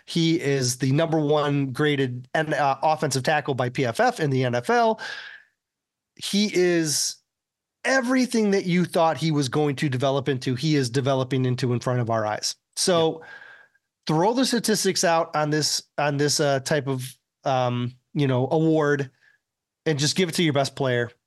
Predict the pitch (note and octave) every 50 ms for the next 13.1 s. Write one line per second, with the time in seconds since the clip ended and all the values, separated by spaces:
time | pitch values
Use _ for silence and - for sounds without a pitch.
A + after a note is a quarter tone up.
0 | _ _ _ _ - D3 D3 C#3+ C3+ - - D3+ C3 A#2+ G#2+ A2 A#2 - _ _
1 | _ - D3 D3+ D3+ B2+ C#3+ D#3 C#3 B2+ - C#3+ C#3 C3 B2+ B2 A#2+ A#2+ - -
2 | B2 A#2+ A2+ B2+ B2 A#2 - - - - B2 C#3 - _ _ _ _ _ _ -
3 | F3+ F#3+ G3+ A3 A3+ - - A3 G3+ F3 D#3+ D3+ C#3+ C3 B2 - - - D3+ D3
4 | C3 C#3 D3 D3 D#3 F3+ F#3 F3 - - _ - E3 D#3 D#3+ C#3 C#3+ C#3+ C#3+ D3
5 | C#3+ C3+ C3+ B2+ A2+ C3 C#3 C#3 C3+ C3+ B2 - - C#3 C3+ B2+ B2+ B2 - -
6 | - C#3 C3 C3+ C3+ - D3+ C#3+ C3+ C3+ C3+ C3+ C3 C3 B2+ B2+ B2+ B2 - -
7 | - C#3 C3 C3 B2+ - C#3+ B2+ B2+ A#2 A#2+ A#2 A#2+ A#2+ B2 C3 C#3 C3+ - E3
8 | C#3 C#3+ D3+ D3+ - - F#3+ G#3+ A3 - _ _ - E3+ D3 C#3+ C3+ C3+ C3 -
9 | _ _ _ _ _ _ _ _ _ _ _ _ _ _ _ _ _ _ _ _
10 | _ _ _ _ _ _ _ _ F#3 D#3+ C3+ - D#3+ D#3 C#3+ C#3 D3 C#3 B2+ C3+
11 | C3 C3 B2+ - - C3 B2 B2+ B2 - _ _ - C#3+ C#3 D3 C#3+ - - -
12 | D#3+ D#3+ - E3+ F3 D#3 D3+ D3 - - - C3 B2 A#2+ A2+ - C3 G#2+ F#2+ -
13 | - -